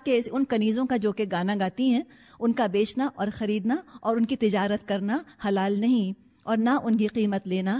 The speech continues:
حلال ہے۔ حدیث میں آتا ہے، آپ نے فرمایا کہ میری امت میں زمین دھسنے، صورتیں مسخ ہونے اور پتھروں کی بارش کے واقعات ہوں گے، اور یہ عذاب ان لوگوں پر آئے گا جو پیشہ ور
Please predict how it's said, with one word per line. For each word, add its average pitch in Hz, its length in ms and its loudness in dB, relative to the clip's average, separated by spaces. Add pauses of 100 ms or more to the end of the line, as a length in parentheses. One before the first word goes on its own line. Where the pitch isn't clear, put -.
حلال 185 280 0
ہے۔ 196 120 -6 (1800)
حدیث 220 300 0
میں 214 80 0
آتا 196 220 -2
ہے، 247 140 -2 (600)
آپ 202 200 -2
نے 226 60 0
فرمایا 208 400 0 (380)
کہ 254 80 -2
میری 240 240 2
امت 233 420 2
میں 202 260 0
زمین 208 400 2
دھسنے، 208 420 0 (320)
صورتیں 233 420 0
مسخ 208 380 -2
ہونے 220 340 0 (120)
اور 220 120 -2
پتھروں 269 440 -4
کی 226 160 -4
بارش 185 360 0
کے 277 80 -2
واقعات 196 540 -2
ہوں 185 160 -4
گے، 190 120 -2 (520)
اور 226 200 0
یہ 262 240 0
عذاب 226 380 2
ان 226 160 0
لوگوں 208 240 0
پر 262 200 -2
آئے 202 200 2
گا 190 180 -2 (180)
جو 226 120 -2
پیشہ 233 360 0
ور 254 120 -2